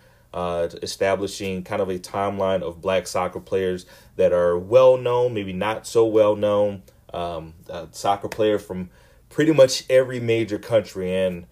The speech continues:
uh, I, I, it's much more than I <laughs> expected. Uh, but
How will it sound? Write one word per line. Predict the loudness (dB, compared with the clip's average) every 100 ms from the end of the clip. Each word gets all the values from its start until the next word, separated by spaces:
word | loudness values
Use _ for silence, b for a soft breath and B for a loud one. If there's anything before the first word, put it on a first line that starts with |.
| b b b -16
uh, | -16 -10
I, | -6
I, | 0 0
it's | 0 -2 -8 -10 -12
much | -4 6 6 6 0
more | 4 6
than | 4
I | -4 -4
<laughs> |
expected. | -4 2 2 2 -4 -10 -10 b b -4
Uh, | 0 0
but | 4 4 4 0